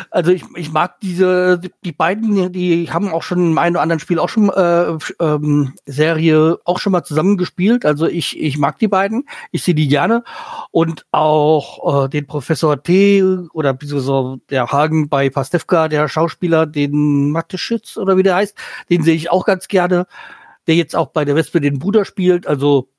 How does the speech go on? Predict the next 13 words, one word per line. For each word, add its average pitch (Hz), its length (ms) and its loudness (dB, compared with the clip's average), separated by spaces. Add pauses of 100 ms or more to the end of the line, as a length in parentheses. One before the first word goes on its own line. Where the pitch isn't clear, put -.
ja, - 180 -10 (220)
also 160 180 -2
ich, - 120 -4 (300)
sehr 220 460 0
unterhaltsame 175 640 -2
Serie, 175 640 2
man 165 280 -4 (260)
darf 147 160 -4
sie 160 160 -8
nicht 139 160 -6
zu - 80 -4
ernst 113 300 -8
nehmen. 101 200 -12